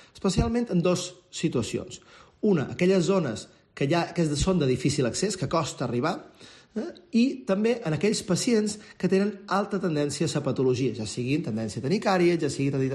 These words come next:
tendència a tenir problemes de genives. De totes formes, això, que, que el raspall elèctric sigui superior al raspall manual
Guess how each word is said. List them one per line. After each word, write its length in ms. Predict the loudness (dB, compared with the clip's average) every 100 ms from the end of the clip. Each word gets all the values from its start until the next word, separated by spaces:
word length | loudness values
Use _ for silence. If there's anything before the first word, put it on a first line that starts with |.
| -4
tendència 460 | -2 0 0 -2 -2
a 60 |
tenir 260 | -2 -4 -6 -14 -12
problemes 380 | -4 0 2 0
de 80 | -4
genives. 320 | -8 -16 -20 _ _ -20 _ -20 -20 -14
De 120 | -8 -2
totes 280 | -2 0
formes, 440 | 0 2 0 -2 -4 -12 -20 -20 -20 _
això, 560 | -14 -6 0 0 0 -8 -8
que, 140 | -8 -6
que 140 | -4 -4
el 60 | -4 -8 -8
raspall 320 | -6 0 2
elèctric 320 | 2 0 -2
sigui 380 | 0 2 2 0
superior 600 | -4 -4 -2 2 2 2 -2
al 100 | -6
raspall 280 | -4 -4
manual 340 | -2 0 0